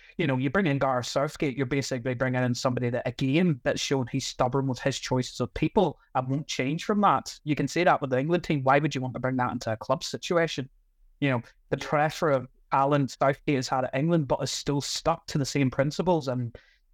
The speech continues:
<laughs> you know, you don't have to be a footballing expert to go,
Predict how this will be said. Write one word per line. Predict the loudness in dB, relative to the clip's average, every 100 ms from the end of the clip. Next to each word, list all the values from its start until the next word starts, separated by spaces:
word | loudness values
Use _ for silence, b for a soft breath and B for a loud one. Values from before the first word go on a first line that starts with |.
| _
<laughs> | -4 -2 -2 0
you | 0 0
know, |
you | 2 0
don't | 2 0
have | 0
to |
be | 0
a | -2
footballing | 0 0 4 4 4
expert | 0 0 -4 -2
to |
go, | -4 -4